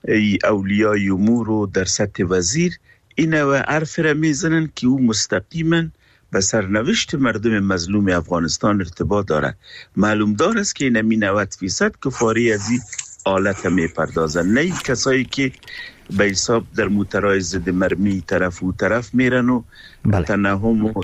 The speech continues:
Speaker 1: تمام امتیازات در اختیار از اوناست. به این خاطر است که مسئله به رسمیت شناختن مسئله بسیار مهم است برای افغانستان، از افغانستان از انزوای بین المللی برای و شرطش این است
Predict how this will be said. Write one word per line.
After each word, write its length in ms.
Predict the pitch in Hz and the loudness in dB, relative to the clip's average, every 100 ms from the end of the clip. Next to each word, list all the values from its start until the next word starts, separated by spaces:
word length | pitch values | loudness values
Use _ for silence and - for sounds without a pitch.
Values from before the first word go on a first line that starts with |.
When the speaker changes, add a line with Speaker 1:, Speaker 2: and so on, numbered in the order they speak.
| - - | -8 -2
Speaker 1:
تمام 300 | 98 110 110 104 | 2 4 2 2
امتیازات 600 | 87 87 98 90 90 107 85 | 0 0 0 0 2 0 0
در 100 | 92 80 | -2 -2
اختیار 500 | - - 101 92 73 | -6 -2 0 0 -2
از 220 | 71 73 | -4 -4
اوناست. 560 | 71 78 - - - - | -2 -2 -4 -6 -20 -6
به 100 | - | 0
این 120 | 123 185 | 0 2
خاطر 400 | 180 185 - 190 | 0 0 0 -2
است 200 | 185 - | -2 -2
که 80 | |
مسئله 680 | 127 104 - 95 120 143 135 - - - - - | 0 0 0 0 0 0 -4 -10 -20 -20 -20 -14
به 160 | 90 98 | -4 0
رسمیت 540 | 95 - 95 92 87 | 0 0 0 0 0
شناختن 800 | - 82 85 78 - 156 180 180 - - - _ - | -2 0 0 -2 -2 0 0 -4 -8 -20 -20 _ -2
مسئله 500 | 95 - 98 113 117 | 0 2 2 2 0
بسیار 400 | 98 - 117 113 | -4 0 0 2
مهم 380 | 95 95 120 | 2 2 2
است 160 | 151 139 | 0 0
برای 180 | 147 147 | 0 -2
افغانستان، 760 | 135 139 139 - 147 139 90 - | 0 0 2 0 0 0 0 0
از 200 | 90 87 | 0 -2
افغانستان 720 | 80 - 90 85 - 107 98 | -4 -2 -2 0 0 0 0
از 180 | 82 | 0
انزوای 480 | 90 80 85 95 92 | 0 0 2 2 2
بین 280 | 80 85 80 | -2 -4 -2
المللی 320 | 80 78 78 - | -2 -2 -4 -2
برای 380 | 123 147 147 147 - - - - | 0 0 -4 -6 -16 -20 -18 -2
و 140 | 104 | 0
شرطش 680 | 101 - 185 220 - 190 - | 0 0 0 -2 -8 -6 -4
این 120 | 220 214 | 0 0
است 300 | 226 - | -2 -10